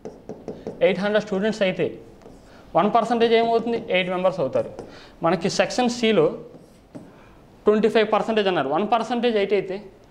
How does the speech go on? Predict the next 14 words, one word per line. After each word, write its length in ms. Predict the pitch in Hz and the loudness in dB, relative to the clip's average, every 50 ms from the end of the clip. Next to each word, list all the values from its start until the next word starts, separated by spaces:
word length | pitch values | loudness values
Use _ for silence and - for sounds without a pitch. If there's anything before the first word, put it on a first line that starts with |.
| - | 2
ట్వంటీ 220 | 208 220 233 233 240 | 2 4 4 4 4
ఫైవ్ 120 | 240 247 240 240 | 4 4 4 2
పర్సెంటేజ్ 340 | 240 233 240 247 233 240 233 233 | 2 2 0 0 2 2 4 4
ఏమవుతుంది? 340 | 233 233 233 233 233 240 240 233 - | 2 2 0 0 0 -2 -2 2 2
ట్వంటీ 200 | 254 254 233 262 254 | 2 4 2 2 2
ఫైవ్ 120 | 262 240 233 233 | 2 2 2 2
ఇంటూ 140 | 233 214 247 214 | 0 2 2 2
ఎయిట్, 160 | 175 127 - - - - - - - - - 175 | 0 0 -4 -10 -18 -20 -20 -20 -20 -12 -8 -6
అంటే 160 | 165 170 - - - - - - - - - - | -2 0 0 0 0 -2 -12 -18 -20 -14 -8 -4
టూ 100 | 220 233 208 196 | -2 0 0 2
హండ్రెడ్ 260 | 233 220 226 226 214 214 | 2 2 2 2 2 2
మెంబర్స్ 240 | 208 208 214 - - - - | 0 2 0 0 0 0 0
పాస్ 200 | 185 185 185 190 175 | 0 0 0 0 0
అయ్యారు. 320 | 151 143 131 123 135 147 | 2 2 2 2 0 -2